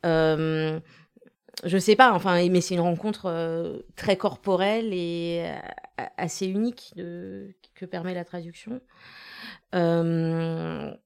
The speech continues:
et c'est, c'est, c'est, c'est difficile à expliquer parce que c'est vraiment, euh, seulement certains textes qui vont déclencher ça, mais ça va être, euh, du, complètement du même ordre, euh, physique, euh, du,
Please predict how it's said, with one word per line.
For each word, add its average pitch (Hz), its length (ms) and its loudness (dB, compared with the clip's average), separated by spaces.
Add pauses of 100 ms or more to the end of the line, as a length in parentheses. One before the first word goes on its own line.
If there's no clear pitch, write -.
(1160)
et 208 60 -2
c'est, 202 200 2
c'est, 175 400 -8
c'est, 190 800 -8
c'est 185 200 -2
difficile 220 480 -2
à 226 60 4
expliquer 220 460 -4
parce 214 180 -8
que 175 120 -8
c'est 170 180 -6
vraiment, 190 520 -2
euh, 170 460 -4 (680)
seulement 196 440 2
certains 190 360 -4
textes 196 380 -4
qui 190 100 -12
vont 180 160 -6
déclencher 180 460 -6
ça, 233 300 0
mais 190 180 0
ça 180 180 -6
va 170 160 -2
être, 190 320 -6
euh, 175 240 -4 (840)
du, 175 680 -4 (100)
complètement 202 560 -2
du 185 140 -8
même 180 260 0
ordre, 196 480 -2
euh, 170 480 0
physique, 196 800 -8
euh, 170 300 0
du, 170 560 -12